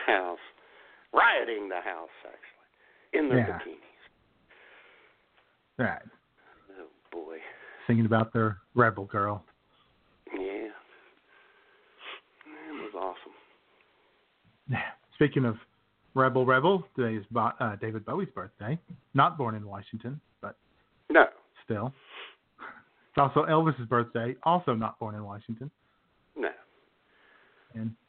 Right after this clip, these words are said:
Speaker 2: but they
Speaker 1: Born
Speaker 2: are
Speaker 1: in
Speaker 2: both,
Speaker 1: Tupelo.
Speaker 2: you know, dead. Yeah.
Speaker 1: Yeah.
Speaker 2: Which
Speaker 1: One of my
Speaker 2: means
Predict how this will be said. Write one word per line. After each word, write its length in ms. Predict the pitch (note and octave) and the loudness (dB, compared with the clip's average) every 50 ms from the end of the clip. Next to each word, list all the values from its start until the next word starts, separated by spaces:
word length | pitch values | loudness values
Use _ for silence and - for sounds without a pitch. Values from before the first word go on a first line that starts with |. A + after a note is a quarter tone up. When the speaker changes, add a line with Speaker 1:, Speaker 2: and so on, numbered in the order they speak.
| _ - | _ 0
Speaker 2:
but 180 | A#2+ A#2 A#2 | 0 0 2
they 80 | - A#2+ | 2 4
Speaker 1:
Born 100 | A2+ A2+ | 4 4
Speaker 2:
are 40 | A2+ | 4
Speaker 1:
in 60 | G#2 | 2
Speaker 2:
both, 100 | G#2 G2 | 0 -4
Speaker 1:
Tupelo. 380 | G2 - - - - F2+ E2+ - - | -4 -4 -6 -4 -6 -6 -4 -4 -4
Speaker 2:
you 60 | A2 | -4
know, 180 | F#2 E2+ - - _ _ _ _ _ _ _ _ _ _ _ _ _ _ _ _ _ _ _ _ _ - | -4 -6 -10 -12 _ _ _ _ _ _ _ _ _ _ _ _ _ _ _ _ _ _ _ _ _ -6
dead. 220 | A2+ F#2+ F#2 G#2+ - _ _ _ _ _ _ _ _ _ _ _ _ _ | -6 -6 -8 -14 -18 _ _ _ _ _ _ _ _ _ _ _ _ _
Yeah. 180 | - A2 F#2 - - - - - - | -4 -4 -4 -4 -6 -10 -10 -8 -4
Speaker 1:
Yeah. 80 | - - - - - - - - - - _ _ _ _ _ _ _ _ _ _ _ _ _ _ _ _ _ _ _ _ _ - - - - - _ _ _ _ _ _ _ - | -2 -2 -4 -4 -12 -20 -20 -20 -20 -20 _ _ _ _ _ _ _ _ _ _ _ _ _ _ _ _ _ _ _ _ _ -20 -18 -18 -20 -20 _ _ _ _ _ _ _ -16
Speaker 2:
Which 800 | - - - - - _ _ _ _ _ _ _ _ - - | -14 -14 -14 -16 -18 _ _ _ _ _ _ _ _ -2 4
Speaker 1:
One 120 | - F#3 G#3 | 6 6 8
of 60 | D#3+ | 8
my 140 | C#3+ E3+ D#3+ | 8 8 8
Speaker 2:
means 120 | C3+ - | 6 2